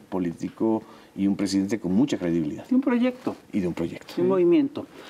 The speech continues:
Speaker 2: Oye, fíjate, pe-, pe-, hay otro, hay otro, hay otro factor que juega en todo esto, pienso yo. Y es el hecho de que las televisoras llegaron a ser absolutamente hegemónicas en
Speaker 1: Sí.
Speaker 2: el espectro de la opinión pública nacional,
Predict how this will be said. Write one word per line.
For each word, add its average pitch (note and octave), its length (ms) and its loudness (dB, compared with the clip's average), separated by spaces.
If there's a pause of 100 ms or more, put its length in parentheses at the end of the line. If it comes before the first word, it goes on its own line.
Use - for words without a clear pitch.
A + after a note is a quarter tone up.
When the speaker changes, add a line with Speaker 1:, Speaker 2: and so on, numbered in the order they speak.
(220)
Speaker 2:
Oye, A3+ 120 -2
fíjate, - 360 -2
pe-, A3 100 0
pe-, - 300 -2
hay B3+ 160 4
otro, - 0 -
hay - 0 -
otro, D4+ 260 0
hay B3+ 140 4
otro C#4 160 -2
factor - 400 -2
que - 120 -2
juega D3 260 2
en C3+ 80 2
todo A#2+ 260 -2
esto, - 200 -10
pienso A#2 320 -4
yo. G2 140 -12 (560)
Y E3+ 100 4
es F#3 120 0
el G3+ 100 4
hecho F#3 380 2
de D3 220 2
que D3 340 2
las C3+ 320 -2
televisoras B2 880 -2
llegaron A#3+ 400 -2
a D#4 60 2
ser D4+ 180 -2
absolutamente E3 680 0
hegemónicas C#3+ 1000 -2
en C#3+ 100 2
Speaker 1:
Sí. B2+ 80 2
Speaker 2:
el B2 220 2
espectro C#3+ 560 -2
de C3+ 80 2
la B2 100 2
opinión C3+ 580 2
pública D3 440 2
nacional, D4 580 4